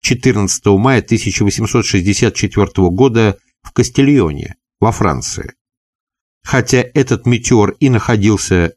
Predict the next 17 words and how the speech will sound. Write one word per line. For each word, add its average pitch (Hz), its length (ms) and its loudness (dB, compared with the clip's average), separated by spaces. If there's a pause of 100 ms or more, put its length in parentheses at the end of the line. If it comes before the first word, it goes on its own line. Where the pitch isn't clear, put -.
в - 60 -12
сфере 90 340 0
видимости 90 540 0
всего 107 300 2
пять 101 240 0
секунд, - 540 -2 (760)
скорость 143 500 0
его 113 160 4
движения 107 560 2
была 107 240 2
так - 260 -4
велика, 117 480 2 (460)
что - 440 0
за 110 160 2
этот 113 320 -2
короткий 110 420 0
промежуток 139 640 0